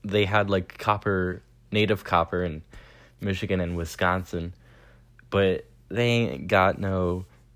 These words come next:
co-, like, other things, right? Here, let's find out.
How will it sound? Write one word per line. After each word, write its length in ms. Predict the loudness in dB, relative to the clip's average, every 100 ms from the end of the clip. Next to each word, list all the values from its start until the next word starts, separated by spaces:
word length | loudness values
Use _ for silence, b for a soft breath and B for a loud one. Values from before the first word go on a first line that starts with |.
| _ _ _ _ _ -20 -6
co-, 340 | 0 2 2 0
like, 420 | -2 -2 -4 -20 _ _ _ 0
other 260 | 2 4
things, 480 | 0 -4 -8 -10 -6
right? 300 | -4 -4 -4 -8 -20 -20 -20 _ -20 _ -20 -20 _ -20 -20 -20 -20 -20 -8
Here, 280 | 2 4
let's 300 | 4 0 -2
find 240 | 0 0 2
out. 280 | 2 0